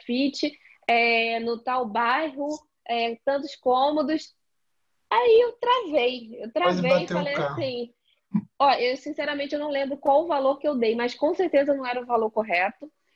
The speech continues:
Speaker 1: mas
Speaker 2: Uhum.
Speaker 1: eu queria desligar aquela ligação, <laughs> eu não queria nem fechar a limpeza de tão nervosa que eu tava. Então, assim, é um vocabulário diferente, é uma situação em que você realmente tá ali, que você tem que pensar rápido,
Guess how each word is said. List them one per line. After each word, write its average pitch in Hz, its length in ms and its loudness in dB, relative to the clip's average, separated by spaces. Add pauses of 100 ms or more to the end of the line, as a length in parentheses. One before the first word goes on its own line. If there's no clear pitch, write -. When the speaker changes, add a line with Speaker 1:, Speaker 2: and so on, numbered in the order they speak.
(100)
Speaker 1:
mas 233 140 2
Speaker 2:
Uhum. 269 80 2
Speaker 1:
eu 269 40 -4
queria 240 760 -2 (160)
desligar 311 720 4
aquela 359 260 -6
ligação, 339 840 -4
<laughs> - 40 2
eu 392 80 4
não - 60 -12 (100)
queria 302 320 4
nem 311 200 -4
fechar 370 380 -8
a 349 40 -4
limpeza 240 640 -4
de 208 100 -14
tão 240 200 -2
nervosa 233 540 0
que 240 80 -4
eu 247 100 -4
tava. 170 420 -4 (460)
Então, 233 220 2
assim, 247 220 -4 (300)
é 247 120 4
um 349 120 2
vocabulário 208 680 2
diferente, 180 760 -6 (340)
é 233 100 2
uma 302 180 0
situação 240 920 -2
em 214 120 -2
que 233 180 -2
você 226 500 2
realmente 269 720 2 (100)
tá 277 140 0
ali, 254 480 0 (560)
que 254 100 -2
você 247 220 0
tem 294 140 0
que - 80 -20
pensar 247 300 0
rápido, 220 480 -4